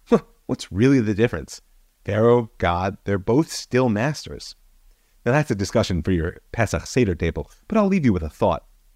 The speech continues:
I bet everybody listening at one point had a job that they took purely for the paycheck. You know why?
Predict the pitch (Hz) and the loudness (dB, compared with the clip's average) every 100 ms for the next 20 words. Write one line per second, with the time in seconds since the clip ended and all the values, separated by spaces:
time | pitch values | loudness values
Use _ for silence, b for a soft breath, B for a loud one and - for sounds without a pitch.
0 | _ _ _ _ _ _ _ _ _ _ | _ _ _ _ _ _ _ _ _ _
1 | _ - 247 139 98 - 101 107 101 98 | _ 2 4 4 0 0 0 2 2 2
2 | 85 - 78 71 _ _ _ - - 95 | 0 -4 -4 -6 _ _ _ -4 -2 0
3 | 104 123 113 90 82 - 98 95 - 87 | 4 4 4 0 -4 -2 -2 0 0 0
4 | 80 76 - - - 92 - 110 - - | 0 -4 -8 -8 -4 -2 0 0 -2 -16
5 | - - 117 117 113 117 107 107 98 - | -10 -2 2 2 2 0 0 -4 -4 -4
6 | 76 - 73 - _ _ _ _ _ - | -4 -6 -10 -12 _ _ _ _ _ 0
7 | 120 123 123 175 | 2 4 2 0